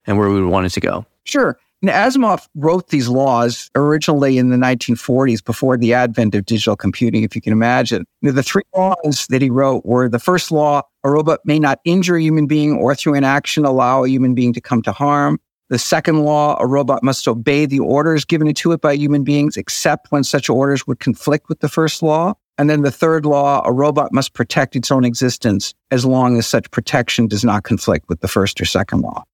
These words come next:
Speaker 1: Wow. So prescient. And then as I understand it, eventually he came up with a zeroth law.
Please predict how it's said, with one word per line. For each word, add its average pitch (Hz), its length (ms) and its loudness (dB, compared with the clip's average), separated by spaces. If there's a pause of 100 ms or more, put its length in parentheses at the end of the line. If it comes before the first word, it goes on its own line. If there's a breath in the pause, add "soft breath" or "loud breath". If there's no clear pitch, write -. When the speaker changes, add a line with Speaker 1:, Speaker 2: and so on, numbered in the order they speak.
(120)
Speaker 1:
Wow. - 520 -4 (160)
So 101 260 -2
prescient. 98 600 -4
And 107 160 0
then 101 100 0
as 95 160 0
I 95 80 0
understand 98 560 0
it, 101 100 0
eventually 92 520 -2
he 85 180 -4
came 90 300 -2
up - 180 -6
with 87 240 -2 (120)
a 87 40 -2
zeroth 92 640 -2
law. 50 320 -4